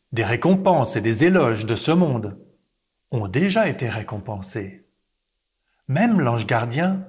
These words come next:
ne l'aidera pas, car le vantard a déjà reçu sa récompense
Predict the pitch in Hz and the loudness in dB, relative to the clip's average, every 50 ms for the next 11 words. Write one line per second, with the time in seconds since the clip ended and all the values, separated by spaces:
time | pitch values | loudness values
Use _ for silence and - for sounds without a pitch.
0 | - - 139 135 147 151 180 185 165 117 117 107 - - 113 101 95 98 - - | -10 -4 -2 0 2 2 2 2 2 0 0 -2 -2 -2 -2 -2 -2 -4 -10 -18
1 | _ _ _ _ _ _ _ _ _ _ _ _ _ - - 104 95 95 92 87 | _ _ _ _ _ _ _ _ _ _ _ _ _ -10 -10 -10 -8 -8 -10 -8
2 | 87 95 120 120 123 123 - 135 139 165 190 185 190 - 110 98 110 120 113 123 | -4 0 0 0 0 2 2 2 2 2 2 0 0 -2 -2 0 0 0 2 0
3 | 107 92 107 127 120 - - - 110 - - 107 95 104 101 - - 95 92 - | 0 0 0 0 0 0 -2 -2 -2 -2 -2 -2 -2 -4 -6 -8 -10 -14 -10 -4
4 | - 120 139 160 170 - - - - | -2 -2 -2 -2 -4 -6 -8 -8 -10